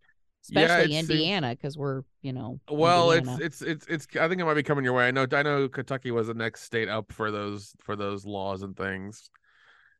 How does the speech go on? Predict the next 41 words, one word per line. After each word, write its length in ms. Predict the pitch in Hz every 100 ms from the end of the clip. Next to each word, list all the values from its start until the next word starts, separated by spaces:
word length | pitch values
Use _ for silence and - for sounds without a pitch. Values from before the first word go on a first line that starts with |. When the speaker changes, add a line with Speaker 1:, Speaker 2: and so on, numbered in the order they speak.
| _ -
Speaker 1:
Um, 540 | - 104 104 101 101 98
so 220 | - 110
that's 260 | 110 104 107
interesting. 440 | 95 - 104 104 - - -
But 140 | - 160
also, 380 | 220 208 220 180
like, 200 | 156 135
they're, 300 | 160 160 131 - -
the 100 | 175
way, 180 | 202 185
the 140 | 165
way 160 | 170 185
that 60 |
they're 160 | 147 123
written, 420 | 117 110 117 113
things 180 | 117 110
like 120 | 107
that 100 | 107
are 80 | 101
very 300 | 107 107 -
odd, 280 | 101 110 107
'cause, 140 | 113
like, 120 | 113 117
you 80 |
couldn't 260 | 131 165 156
even, 140 | 139 143
you 80 |
probably 200 | 160 175
couldn't 180 | 156 151
even 140 | 131 120
have, 240 | 120 107
like, 340 | 110 107 _ _ _ _ _ _ _ -
cheerleading, 800 | - 143 143 135 120 110 110 110 - _ _ _ _ _ _ _ -
cheerleading 360 | 147 139 127
squads, 600 | - 117 113 107 104 101 -
you 120 | 107
know, 340 | 104 95 92 85
in 160 | 107
certain 280 | - 120 110
areas 360 | 110 107 107 98
because 640 | 107 107 101 104 - -